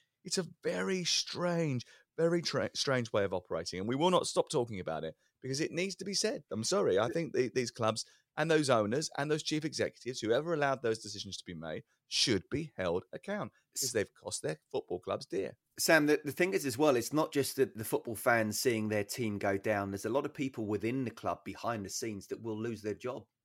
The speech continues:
Speaker 2: off the back of relegation.
Speaker 1: Yeah.
Speaker 2: So it, it, it's,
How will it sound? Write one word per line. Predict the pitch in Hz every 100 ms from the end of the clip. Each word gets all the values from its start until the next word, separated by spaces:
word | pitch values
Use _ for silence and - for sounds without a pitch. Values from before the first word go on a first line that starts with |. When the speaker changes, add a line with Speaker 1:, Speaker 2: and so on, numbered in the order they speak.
| _
Speaker 2:
off | -
the | 98
back | 117 123
of | 120 104
relegation. | 92 - 85 226
Speaker 1:
Yeah. | 80 - _ - -
Speaker 2:
So | - 123
it, | 127 113
it, | 139 -
it's, | 101 - -